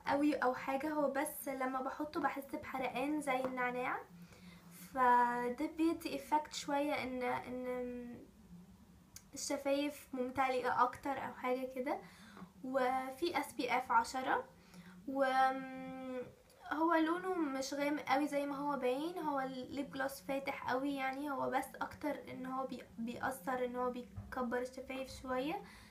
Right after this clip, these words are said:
لكن كلون هو ما بيديش لون غا-، لون جامد قوي.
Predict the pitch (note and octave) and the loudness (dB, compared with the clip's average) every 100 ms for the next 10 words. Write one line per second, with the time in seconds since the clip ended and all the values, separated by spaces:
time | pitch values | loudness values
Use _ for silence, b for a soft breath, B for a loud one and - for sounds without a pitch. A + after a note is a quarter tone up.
0 | B B - B3+ C#4 C4+ C#4 C#4 D4 F4+ | B B -4 -2 -2 -2 -2 2 2 0
1 | E4 C#4+ C4 B3 B3 B3 C4 C#4 - B3 | 0 2 2 2 -2 -4 -2 -4 0 -2
2 | B3 A#3+ - B3 A#3+ C4 C4 B3+ B3 B3 | 0 -4 -4 -4 -2 -4 -4 2 2 2
3 | B3 - A3+ B3 F#4+ | -2 -2 -4 -2 -4